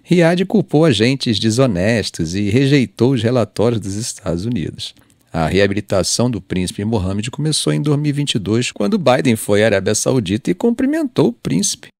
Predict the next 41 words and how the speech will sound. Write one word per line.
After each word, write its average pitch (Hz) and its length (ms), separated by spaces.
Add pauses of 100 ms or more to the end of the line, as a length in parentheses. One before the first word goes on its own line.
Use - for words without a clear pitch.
(120)
Bom, 110 140
gente, 95 160
também 95 200
não 170 120
podemos 123 420
esquecer - 460
o 180 100
papel 160 580
que - 140
o 185 80
futebol 147 720
tem 190 180
desempenhado 170 760
nessa 147 720
limpeza, 151 880
nessa 120 360
remodelagem 135 1080
da 110 120
imagem 113 540
do 143 140
príncipe. - 560 (220)
Boris, 117 400
que - 120
na 90 120
época 92 240
era 90 140
primeiro-ministro 85 720
britânico, 85 580
e 147 40
os 151 120
líderes 151 320
da 139 160
França 87 480
e 160 60
da 95 160
Alemanha 113 420
também 175 400
se 151 140
encontraram 117 580
com 120 160
Mohammed. 98 640